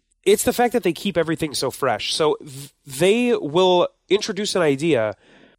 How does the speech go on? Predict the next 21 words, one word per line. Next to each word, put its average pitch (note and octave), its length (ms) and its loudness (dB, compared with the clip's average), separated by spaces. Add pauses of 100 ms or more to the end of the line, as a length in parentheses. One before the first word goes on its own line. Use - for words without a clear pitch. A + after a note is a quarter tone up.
(100)
and F3 140 0
you F3 200 -2
may C#4 160 2
not F#3+ 200 0
see G#3 120 -2
that G3+ 140 2
i-, F3 240 4 (140)
idea D#3 380 2
again D3 340 0
for C3+ 580 2 (500)
four E3+ 1080 2
whole E3 420 0
worlds. E3 520 0
You D#3 240 -8
may C#4+ 140 2
not A#3+ 220 0
see A#3 100 -2
that A3 140 2
idea F#3 340 2
again D#3+ 320 0 (180)
at C#3 220 -2